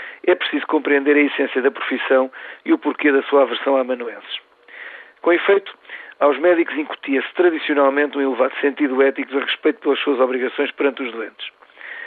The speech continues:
Transmitia-se de geração em geração a sua responsabilidade individual e singular perante o doente concreto e singular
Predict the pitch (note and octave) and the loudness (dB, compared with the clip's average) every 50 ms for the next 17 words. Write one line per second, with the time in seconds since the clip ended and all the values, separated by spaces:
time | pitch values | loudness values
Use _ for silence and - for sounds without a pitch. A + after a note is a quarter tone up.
0 | - - - _ _ - E3+ D#3+ E3 F3 E3 - E3 D#3 C#3 - - C3+ C3 D3+ | -16 -18 -20 _ _ 2 2 4 2 0 0 2 2 2 2 2 -4 -2 2 4
1 | E3+ E3 D#3 - - D3 C#3+ C#3 C3 C#3 C3 C3 - - C3 B2+ B2+ - - - | 6 6 4 4 4 2 4 4 4 4 4 2 2 0 0 0 0 -2 -2 -2
2 | C3 - - - - E3 D3+ - D3 C#3+ C#3+ C#3 C3 C3 B2 C3+ C#3 C#3 B2 B2 | -2 -2 -2 -4 -2 -2 -2 0 0 0 2 2 2 2 0 -2 -6 -6 -4 -6
3 | C3+ B2 B2+ C3+ C3+ A#2 B2 C3+ - - E3+ E3+ D#3+ C3+ C3+ C#3 C#3 C#3+ C#3+ - | -6 -2 0 0 0 0 -2 -4 -6 -4 -4 -4 -2 2 2 4 4 2 0 -4
4 | - - - - - - _ - D3+ D#3+ C#3+ C3 D#3 C3+ C3 C3+ C3+ B2 - _ | -16 -16 -16 -16 -18 -18 _ 2 2 2 2 0 -4 0 0 -2 -2 -2 -6 _
5 | D#3+ E3+ F3 C3 - C3+ B2 A2+ - - D3 D#3 - - D#3 C#3+ B2+ B2+ B2+ C3+ | 0 0 2 2 0 0 0 0 -2 -4 -6 -6 -4 -4 -6 -6 -4 2 4 4
6 | C3+ C3+ C3 - | 4 4 2 -2